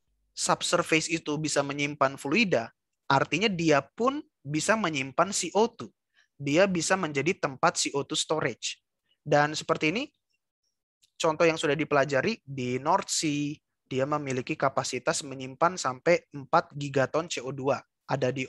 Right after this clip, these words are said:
offshore Caspian Sea, dua koma enam gigaton C O dua. Ada di Gulf of Mexico,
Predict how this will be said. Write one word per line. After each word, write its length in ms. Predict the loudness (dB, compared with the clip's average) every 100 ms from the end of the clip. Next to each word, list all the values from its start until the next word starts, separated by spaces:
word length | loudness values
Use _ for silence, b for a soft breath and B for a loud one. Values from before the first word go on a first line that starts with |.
| -2
offshore 560 | -2 0 0 0 -2
Caspian 480 | -4 -4 2 2 2
Sea, 400 | 0 0 -2 -4 -8 _ b b _
dua 320 | -2 2 2
koma 240 | 2 -2 -2
enam 480 | 0 2 2 -4 _ _ _ _
gigaton 560 | -4 2 2 4 0 -2
C 160 | -4 -6
O 160 | -6
dua. 160 | -8 -12 -14 _ _ _ _
Ada 240 | -2 0 0
di 160 | 0 -4 -2
Gulf 240 | -2 -2
of 160 | -8 -8
Mexico, 800 | -8 -4 0 0 0 2 2